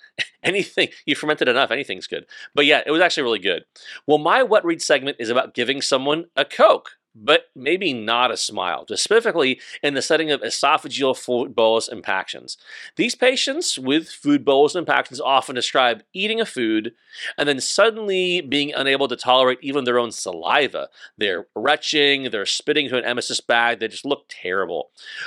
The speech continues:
One trick that some of us may have been taught is giving a patient some sort of a carbonated beverage,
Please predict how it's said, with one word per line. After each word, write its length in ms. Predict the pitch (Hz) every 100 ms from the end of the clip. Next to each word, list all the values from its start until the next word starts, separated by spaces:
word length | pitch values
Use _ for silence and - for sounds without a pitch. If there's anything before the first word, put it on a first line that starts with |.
| -
One 420 | - 139 208 285 302
trick 240 | - 277
that 120 | 190
some 160 | - 185
of 100 | 185
us 200 | 190 131
may 200 | 123 160
have 120 | 208
been 160 | 226 220 -
taught 640 | - 202 160 135 151 - _ -
is 220 | 135 120
giving 360 | 127 208 240
a 60 | 233
patient 480 | - 131 - 127 - _ - -
some 180 | - 277
sort 160 | 349
of 100 | 349
a 140 | 190 - _ _
carbonated 800 | - 170 185 190 180 151 110 -
beverage, 720 | 107 113 87 69 57 -